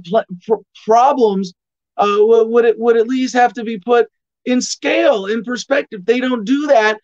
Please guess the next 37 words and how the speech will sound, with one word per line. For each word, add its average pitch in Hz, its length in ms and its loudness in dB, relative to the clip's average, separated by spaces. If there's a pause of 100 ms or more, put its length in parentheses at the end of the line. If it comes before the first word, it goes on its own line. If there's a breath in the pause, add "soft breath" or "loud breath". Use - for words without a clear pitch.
(160)
so 247 160 -4
that 247 140 -2
the 208 120 -4
Chinese 247 720 0
Communist 240 520 -2
government 240 400 2
can 190 80 -4
go, 165 180 0 (280)
"Well, 123 100 -12
we 156 100 -4
have 143 140 2
a - 20 -12
new 139 180 -8 (200)
outbreak 139 340 -6
of 117 80 -14
a 113 40 -18
hundred 135 240 -12
six 139 200 -16
cases, 170 380 -6
and 135 80 -8
therefore 147 460 -2 (280)
we're 220 140 6
gonna 240 140 4
lock 196 480 2
things 214 280 2
down." 196 480 -4 (2750)
Some 214 280 0
gyms 180 340 -2
have 151 120 -12
closed, 202 500 2
and 143 100 -10
swimming 190 300 -4
pools 170 240 -6
across 156 320 -10
the 151 100 -16
city 170 500 -2
have 143 320 -8